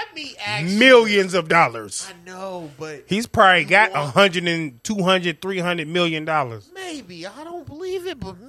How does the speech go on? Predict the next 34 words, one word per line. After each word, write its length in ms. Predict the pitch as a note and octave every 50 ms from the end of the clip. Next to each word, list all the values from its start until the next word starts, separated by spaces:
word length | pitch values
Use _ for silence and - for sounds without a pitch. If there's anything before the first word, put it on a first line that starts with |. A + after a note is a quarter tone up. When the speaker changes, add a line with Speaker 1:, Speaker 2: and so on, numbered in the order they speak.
| F4 G#4
Speaker 1:
maybe. 580 | G#4+ G4 F#4+ E4+ C4+ A#3 A3 F3 C#3+ B2 G2+ -
Speaker 2:
I'm 160 | C3+ C#3 B2+ G#2
pretty 220 | - - A2 G2+
sure 260 | F#2+ - - G2+ F2+ E2+
he 140 | G2 F#2+ F#2
does. 440 | F2 E2+ D#2+ D#2+ E2 - - - _ _ _ _ _ _ _ _ -
Speaker 1:
But 180 | G#3 - _ -
twenty-seven 840 | - - G4+ G#4+ G4+ G4 F4+ - - - F4+ F4 D4+ C4+ B3 B3 B3+
million 320 | C4+ C4 B3+ B3 A3+ G#3+
is 140 | G3+ F#3 D#3+
a 40 | D#3+ D3
life 340 | E3 A3+ B3 C4+ B3+ G#3+
changer. 540 | - - - C3 G#2 - F#2 F2+ - _ _ _ _ _ _ -
And 140 | E3+ F3+ F#3
that's 200 | A#3+ D#4 F4 -
the 100 | - A#3+
Speaker 2:
It 40 | A3
Speaker 1:
most 180 | C#4 F4+ E4+ D#4+
Speaker 2:
won't 180 | D#4+ D4 D4+ C#4
Speaker 1:
he's 40 | E4+ E4
Speaker 2:
change 160 | D#4 D4 D4+
Speaker 1:
ever 80 | D4+ F#4
Speaker 2:
his 100 | G#4+ F#4+
Speaker 1:
been 60 | F4
Speaker 2:
life. 220 | D#4 D#4 E4 F#4+
Speaker 1:
paid. 440 | G#3 A3 A3+ A3 G3 D#3 A2+ E2+ C#2 _ _ _ _ _ -
Speaker 2:
I 100 | D#3 G3
know, 260 | A#3+ D#4+ G4+ F#4+ C#4
but 420 | E3+ D3 D3 F3 A3+ D4 D4+ - - _
he's 260 | C3 C3 G3+ A#3+ C4 -
came 380 | - G#3+ A3 G#3+ G#3 G#3 G#3+
up 220 | A3+ A3 - - _ _ _
from 140 | - D#3 D3
being 480 | D3+ D#3+ D#3+ D#3+ D#3 D3+ C#3+ C#3 C3+